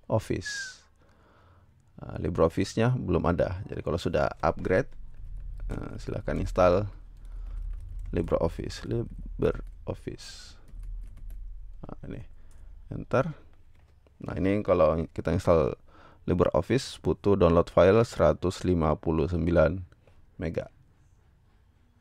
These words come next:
Oke. Nah, itu aplisa-, aplikasi utama yang sering digunakan. Mungkin, eh, Elementary O S tidak memasukkan LibreOffice karena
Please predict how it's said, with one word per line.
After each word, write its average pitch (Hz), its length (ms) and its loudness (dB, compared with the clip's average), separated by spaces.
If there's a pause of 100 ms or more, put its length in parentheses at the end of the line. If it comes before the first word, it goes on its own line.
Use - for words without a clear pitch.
(160)
Oke. 95 200 -2 (1300)
Nah, 92 80 -12
itu 95 240 2
aplisa-, - 400 0 (480)
aplikasi - 640 0 (320)
utama 101 400 4
yang 85 80 0
sering 90 160 -4
digunakan. 95 480 0 (640)
Mungkin, 127 480 6 (640)
eh, 95 420 8 (380)
Elementary 101 560 8
O 90 160 12
S - 140 6
tidak 101 220 8
memasukkan 90 480 6
LibreOffice 87 1300 0 (1600)
karena 98 560 2